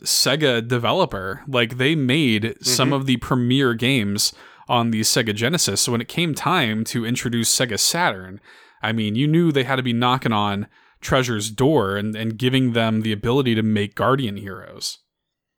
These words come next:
Speaker 2: I've always wanted to play Guardian Heroes. I've never had the ability to play Guardian Heroes.
Speaker 1: It's fantastic.
Speaker 2: I mean, obviously, you,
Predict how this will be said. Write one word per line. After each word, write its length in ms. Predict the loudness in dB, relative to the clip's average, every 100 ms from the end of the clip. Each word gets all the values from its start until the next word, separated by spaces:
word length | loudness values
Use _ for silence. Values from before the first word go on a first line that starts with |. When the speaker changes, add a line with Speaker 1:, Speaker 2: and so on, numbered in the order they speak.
| _ _ _ -4
Speaker 2:
I've 300 | 0 0 -2 -6
always 600 | 0 2 2 0 -2 -4
wanted 220 | -8 -8
to 100 | -8
play 220 | -6 -6
Guardian 400 | -4 -2 -2 -4
Heroes. 240 | -6 -6 -4
I've 140 | -4
never 580 | -4 -4 0 0 0 -2
had 180 | -2 -4
the 140 | -6
ability 320 | -4 -4 -6
to 80 | -8
play 180 | -10 -10
Guardian 400 | -8 -8 -8 -10
Heroes. 260 | -8 -4 -2
Speaker 1:
It's 200 | 0 0
fantastic. 460 | -2 -6 -4 0
Speaker 2:
I 40 | 0
mean, 120 | 2
obviously, 420 | 2 2 0 -2
you, 320 | -4 -6 -8